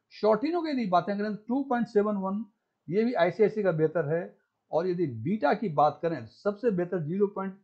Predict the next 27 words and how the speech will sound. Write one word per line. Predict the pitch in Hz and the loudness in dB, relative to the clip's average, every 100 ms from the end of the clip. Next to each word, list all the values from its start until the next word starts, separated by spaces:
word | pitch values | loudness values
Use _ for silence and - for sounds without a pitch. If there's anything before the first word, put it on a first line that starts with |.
| - | -10
एट | 220 311 | -6 -6
सिक्स | - 226 - 156 | -6 -8 -2 0
है | 160 190 _ _ _ _ _ - | 0 -2 _ _ _ _ _ -12
फ्रैंकलिन | - 180 175 208 | -2 -2 0 -4
इंडिया | 180 180 | 0 0
फोकस | 175 165 202 - - | 0 -2 -2 -2 -8
फंड | 165 | -6
का | 160 | -2
और | 160 - 147 | -2 0 -2
यदि | 160 170 | -2 -8
अल्फा | - 151 190 214 | -8 -10 -4 -4
की | 180 | -2
बातें | 147 147 147 | -2 -4 -6
करें | 160 | -8
तो | 160 | -8
फ़ाइव | - 170 202 247 - | -10 -4 -4 -4 -6
पॉइंट | 170 160 | -8 -6
फ़ाइव | - 165 135 - _ _ - | -2 -2 -2 -10 _ _ -10
ये | 151 165 - | -4 -4 -2
आईसीआईसी | 156 165 208 190 | -2 0 0 0
प्रूडेंशियल | 190 160 156 170 | 0 -2 -2 -4
फोकस | - 170 196 - | -6 -4 -4 -4
फंड | 170 | -4
का | 156 | -2
बेहतर | 139 135 135 131 | 0 0 -2 -4
है। | |
तो | - | -8